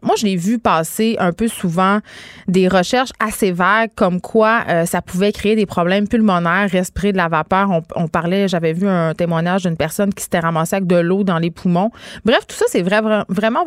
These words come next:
très, très, très nébuleux. On n'a pas encore tant de détails. On ne sait pas. Madeleine Pilote-Côté, qui est chroniqueuse au Journal de Montréal, au Journal de Québec, a réalisé un Vox Pop. Elle vous a posé la question. Donc, devrait-on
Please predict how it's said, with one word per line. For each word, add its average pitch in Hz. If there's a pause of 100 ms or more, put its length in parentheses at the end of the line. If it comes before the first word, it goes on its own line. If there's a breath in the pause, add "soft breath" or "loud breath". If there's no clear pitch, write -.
très, 311
très, 220
très 247
nébuleux. 180
On 220
n'a 170
pas 277
encore 320
tant 233
de 220
détails. 180
On 175
ne 180
sait 269
pas. 214 (720 loud breath)
Madeleine 220
Pilote-Côté, 220
qui 220
est 185
chroniqueuse 185
au 175
Journal 175
de 170
Montréal, 175
au -
Journal 180
de 185
Québec, 185
a 202
réalisé 180
un 370
Vox 196
Pop. -
Elle 185
vous 170
a 247
posé 247
la 254
question. - (400 loud breath)
Donc, 208
devrait-on 254